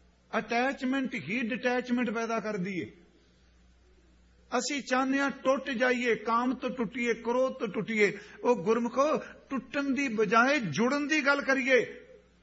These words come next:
ਜਿਸ ਦਿਨ ਨਾਮ ਨਾਲ ਜੁੜਾਂਗੇ, ਕਾਮ ਵਿਸਰੇਗਾ। ਜਿਸ ਦਿਨ ਪ੍ਰੇਮ ਨਾਲ ਜੁੜਾਂਗੇ, ਨਫ਼ਰਤ ਵਿਸਰੇਗੀ। ਜਿਸ ਦਿਨ ਅਣਖ ਨਾਲ ਜੁੜਾਂਗੇ ਤੇ ਕ੍ਰੋਧ ਵਿਸਰੇਗਾ।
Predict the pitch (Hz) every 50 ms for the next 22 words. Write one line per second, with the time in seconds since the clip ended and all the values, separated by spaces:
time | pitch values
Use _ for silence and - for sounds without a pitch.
0 | _ - 131 - 269 311 320 - 269 262 311 302 285 262 247 240 240 247 254 262
1 | 262 262 254 262 254 220 175 208 220 233 247 240 240 220 247 240 - - 240 226
2 | 226 233 240 233 208 202 240 - - 240 233 220 214 196 208 196 185 151 151 240
3 | 269 240 196 220 247 247 214 - - - 247 247 254 254 254 247 240 247 240 202
4 | 170 220 220 233 240 240 220 214 240 220 196 208 233 226 262 247 214 - 226 262
5 | 269 220 - 269 262 240 226 202 214 190 - - - - - - - - - -
6 | _ _ 147 131 269 302 302 220 233 277 262 269 - - 311 330 339 339 - -
7 | 320 311 294 285 254 185 220 233 233 247 247 226 214 240 240 240 269 233 - -
8 | - 262 285 311 339 339 330 330 285 294 - - 269 254 240 220 233 226 202 170
9 | -